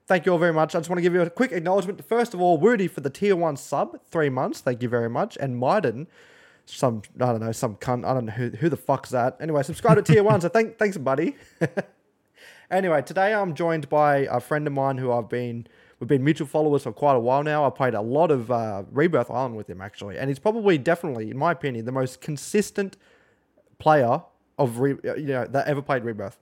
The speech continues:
'Cause every time he played a game, every time I watched him or played with him, he just fucking, it was just better, right? Except for one time. One time, actually, the only time I dropped a twenty bomb, I, I dropped twenty-three kills on Rebirth Island. The one time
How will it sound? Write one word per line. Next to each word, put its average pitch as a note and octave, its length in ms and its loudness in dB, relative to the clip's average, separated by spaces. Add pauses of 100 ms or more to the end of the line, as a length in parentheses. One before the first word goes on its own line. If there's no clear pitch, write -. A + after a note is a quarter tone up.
(340)
'Cause D#3 140 2
every G3 240 6
time D#3 180 -4
he D3 60 -4
played C3+ 200 -2
a A#2 40 -8
game, A2 200 -6
every A#2+ 120 -8
time C#3+ 120 -6
I B2 40 -2
watched A#2 340 -6
him C3+ 100 -6
or G#2 60 -8
played B2+ 300 -4
with A2+ 100 -10
him, G2 220 -14 (480)
he C#3 140 4
just A#2+ 180 -4
fucking, G#2+ 500 -8
it B2+ 140 -4
was A#2+ 160 -8
just A#2 260 -10
better, A2 280 -8 (240)
right? A2+ 200 -6 (300)
Except D#3 180 0
for C3 100 -6
one D#3 240 2
time. C#3+ 220 0 (220)
One D#3+ 260 2
time, D#3 300 -2
actually, D3 460 -6 (280)
the - 160 -16
only D4 340 6
time A3+ 520 0
I F#3 80 4
dropped A3 260 2
a F#3 40 -6
twenty A#3 320 0
bomb, D3 400 -2 (200)
I, D#3 120 4
I D#3+ 40 4
dropped D#3+ 600 0
twenty-three A3+ 420 0
kills G3+ 240 0
on F#3 60 -4
Rebirth F#3 280 0
Island. D3 220 -4
The A#2+ 60 -8
one A3+ 440 0
time F#3+ 540 0